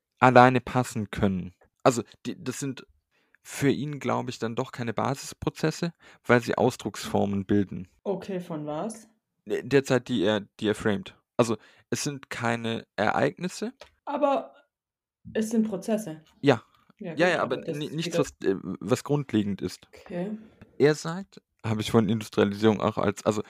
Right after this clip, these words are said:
Speaker 1: ähm,
Speaker 2: Mhm.
Speaker 1: okay, dann musst du das eventuell rausschneiden.
Speaker 2: Nein, wir ko-, wir können's ja jetzt korrigieren.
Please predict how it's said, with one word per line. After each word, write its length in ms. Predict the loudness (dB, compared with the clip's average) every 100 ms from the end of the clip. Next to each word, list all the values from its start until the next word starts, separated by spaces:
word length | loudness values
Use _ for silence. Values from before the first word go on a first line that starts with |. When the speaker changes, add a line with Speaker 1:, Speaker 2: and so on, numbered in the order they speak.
| -14 -20 _ _
Speaker 1:
ähm, 440 | 4 4 2 -2 -4
Speaker 2:
Mhm. 240 | 0 2 2 -2 -12 -20 _ _ -10
Speaker 1:
okay, 260 | -8 -10 -14 _ -20 _ _ _ _
dann 160 | -10 -10
musst 160 | -8
du 40 | -10
das 100 | -8
eventuell 360 | -8 -8 -8
rausschneiden. 440 | -8 -10 -12 -16 -18 _ _ _ _ _ -8 -8 -8 -14 _ _ _ -8
Speaker 2:
Nein, 480 | 2 4 6 4
wir 80 | 0
ko-, 320 | -4 -8 -8 _
wir 140 | -12 -8
können's 200 | -8 -8
ja 60 |
jetzt 180 | -12 -14
korrigieren. 640 | -16 -14 -12 -14 -14 -18